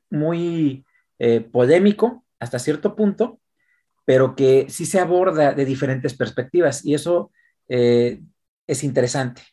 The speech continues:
Ahora bien, estamos hablando desde el punto de vista occidental.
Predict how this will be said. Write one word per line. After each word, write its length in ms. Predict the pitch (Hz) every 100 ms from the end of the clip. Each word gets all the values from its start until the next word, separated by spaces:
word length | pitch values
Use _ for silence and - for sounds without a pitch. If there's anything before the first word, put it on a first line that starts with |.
| _ _ _ _ -
Ahora 280 | 131 160 165
bien, 320 | 156 117 _ _ _ _ _ _ _ _ _ _
estamos 340 | - 185 208 202
hablando 400 | 170 165 165 156
desde 360 | 135 120 123
el 160 | 123 -
punto 320 | - 196 208
de 100 | 160
vista 240 | 151 -
occidental. 680 | 147 - 120 107 107 120 -